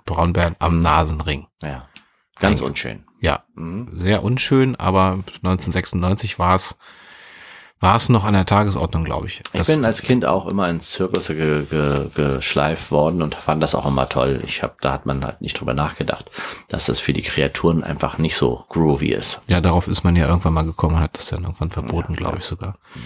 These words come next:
Speaker 1: Gut, also
Speaker 2: Ich find's
Speaker 1: Zirkus,
Speaker 2: gut.
Speaker 1: Zirkus Geronimo. Und Zirkus Geronimo, ähm, hatte sich diesen, diese Mischung aus Südamerika und Italien gegeben, wie
Speaker 2: Mhm.
Speaker 1: das manchmal so üblich ist.
Speaker 2: Mhm.
Speaker 1: Normalerweise stehen die am Autobahnkreuz in Schmöckwitz und, äh, kommen alle aus Sachsen-Anhalt, aber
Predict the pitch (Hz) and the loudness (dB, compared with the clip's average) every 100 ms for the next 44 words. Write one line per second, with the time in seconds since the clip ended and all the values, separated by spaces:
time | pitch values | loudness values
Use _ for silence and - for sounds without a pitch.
0 | 104 - - - _ - 165 - - 117 | -14 -16 -18 -20 _ 2 4 4 2 2
1 | 117 98 - 131 131 - - - - 117 | 4 2 2 4 2 0 -8 -12 -2 0
2 | 113 - 95 107 113 87 98 104 156 156 | 0 0 0 2 0 0 -2 2 2 2
3 | 147 135 143 165 117 110 117 107 107 110 | 0 0 2 2 4 2 2 0 0 0
4 | 110 110 110 - - _ _ _ _ - | 0 -2 -4 -8 -20 _ _ _ _ -4
5 | 117 131 113 113 - 113 110 107 104 101 | 0 0 0 -2 0 0 2 2 2 0
6 | - _ _ _ _ _ 113 101 104 120 | -6 _ _ _ _ _ -2 2 4 4
7 | - 113 104 104 101 - 113 107 107 107 | 4 2 4 2 4 2 0 2 4 4
8 | 113 110 120 104 98 95 104 104 90 78 | 4 4 2 2 0 0 2 2 0 0
9 | 80 76 82 123 120 85 - 95 95 92 | -4 -2 0 2 2 2 0 -2 0 0
10 | 87 78 98 92 - - 87 90 98 98 | 0 -4 -4 -6 -4 -4 0 2 4 4
11 | 95 - 101 98 92 90 95 90 87 - | 2 2 2 2 2 0 0 0 -2 -2
12 | 90 - 82 - 107 - 120 - - 95 | -2 -2 -4 -2 -2 -2 -2 -2 0 0
13 | 92 - 95 90 87 95 92 95 85 92 | 0 -2 0 0 2 0 0 0 0 0
14 | 87 - - - 101 110 104 - 92 92 | -2 -2 -4 -2 0 0 -2 -2 2 4
15 | 90 | 2